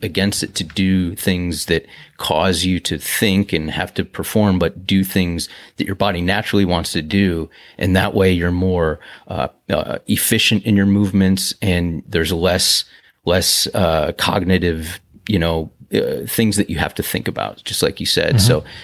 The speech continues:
Speaker 1: if you guys want more, in-, you know, if you wanna dive into it more, uh, he's, he, look up some of the interviews with him or look at Draw School, 'cause it's really, really good stuff.
Speaker 2: Yeah. Yep. So anyway, you know, I think it's really helpful to understand how, uh, this kind of stuff works,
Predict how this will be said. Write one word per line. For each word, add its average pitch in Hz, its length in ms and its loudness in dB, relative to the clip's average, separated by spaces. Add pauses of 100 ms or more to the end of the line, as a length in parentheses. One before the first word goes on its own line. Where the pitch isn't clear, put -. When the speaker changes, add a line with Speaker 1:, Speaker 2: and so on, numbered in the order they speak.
(140)
Speaker 1:
if - 140 -2
you 101 80 4
guys 104 200 2
want 92 220 0
more, 95 240 2
in-, 95 280 -2
you 101 220 0
know, 90 160 -2
if 87 120 -2
you 95 100 4
wanna 82 260 -2 (340)
dive 95 280 0
into 95 300 2
it - 80 -6
more, 90 400 4 (280)
uh, 87 140 -4
he's, 107 260 2
he, - 420 -6
look 101 220 0
up 113 100 0
some 107 140 4
of 95 60 6
the 90 140 2
interviews 87 420 2
with 82 140 -2
him 90 260 2
or 76 80 -2
look 82 180 0
at - 80 -2
Draw 87 220 2
School, 87 280 -2
'cause 78 200 -4
it's - 160 -6
really, 85 340 0 (360)
really 98 240 2
good 85 180 -2
stuff. - 480 -4 (600)
Speaker 2:
Yeah. 98 180 4 (1120)
Yep. 123 200 4 (1500)
So 180 180 2
anyway, 139 280 2
you 175 100 4
know, 147 80 6
I 175 60 6
think 196 160 0
it's 147 100 4
really 165 140 6
helpful 160 260 4
to 135 40 4
understand 131 420 2
how, 120 640 2
uh, 110 240 4
this 110 220 -2
kind 117 160 0
of 101 60 -2
stuff 110 240 0
works, 104 520 0